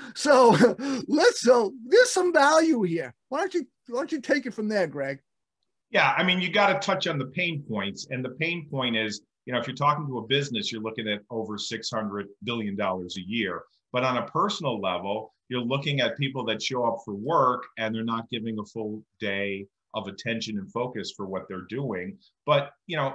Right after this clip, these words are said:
Speaker 2: that's not right. But internally, it's even worse because people are just living for the weekends. They're having problems on Sunday night. They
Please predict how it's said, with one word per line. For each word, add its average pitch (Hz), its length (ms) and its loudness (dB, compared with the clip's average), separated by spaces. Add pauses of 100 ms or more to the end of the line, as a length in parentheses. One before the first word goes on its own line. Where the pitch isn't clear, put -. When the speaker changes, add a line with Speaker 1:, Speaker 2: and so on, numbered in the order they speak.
Speaker 2:
that's 175 280 0
not 143 280 0
right. 143 360 4
But 120 180 -2
internally, 151 640 -2
it's 113 200 -2
even 113 320 -2
worse 147 500 0 (260)
because 135 320 -2
people 175 360 -6
are 143 140 -2
just 143 260 -4
living 135 440 -6
for 123 160 -8
the 123 80 -6
weekends. 95 720 -8 (200)
They're 110 400 0
having 127 560 -2 (100)
problems 120 440 0
on 110 180 -6
Sunday 110 380 -4
night. 95 340 -6
They 98 160 -6